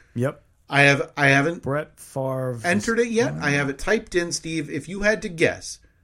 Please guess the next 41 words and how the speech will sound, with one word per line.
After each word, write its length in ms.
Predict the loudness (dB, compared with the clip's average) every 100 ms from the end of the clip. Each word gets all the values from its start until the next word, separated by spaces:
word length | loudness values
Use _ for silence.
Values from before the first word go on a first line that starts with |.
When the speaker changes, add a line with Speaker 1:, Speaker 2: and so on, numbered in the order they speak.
| _ -6
Speaker 2:
Brett 200 | -6 -4
Favre, 300 | 0 2 2
let's 220 | -2 -4
say, 200 | 0 0
what, 220 | 2 0
a 100 | -2
fifteen-year 600 | -4 -6 -6 -8 -6 -6
playing 260 | -4 -4 -4
career? 400 | -6 -6 -6 -10 _
Speaker 1:
Yeah. 340 | -2 0 -2 -12 -20 _ -2
Arguably 560 | -2 0 -2 0 0
one 260 | 0 0 0
of, 340 | -2 -4 -10 _ -6
like, 220 | -4 -2
one 160 | 0 0
of 100 | -2
the 80 |
greats. 640 | -2 -2 -2 -6 -10 -12 -14 -6
Speaker 2:
He's 160 | -2
in 80 | 2
the 80 | 4
Hall 140 | 4
of 80 | 4
Fame. 260 | 2 0 -4
Speaker 1:
Yeah. 180 | -4 -4
Speaker 2:
He 40 |
really 120 | -8 -10
shouldn't 240 | -10 -10
be. 140 | -14 _ _
A 40 | -14
lot 100 | -12
of 80 | -12
interceptions. 500 | -12 -12 -10 -10 -10 -14 -16 -18 _ _ _ _ _
Brett 240 | 0 0 0
Favre's 420 | -2 0 0 0
net 340 | 2 2 0
worth 320 | -2 0 0 0
today, 340 | 2 4 4
twenty 380 | 2 0 0 2
twenty-four. 1080 | 0 0 0 -2 -8 -2 4 4 4 0 -2
Speaker 1:
Okay. 460 | -4 -2 -4 -4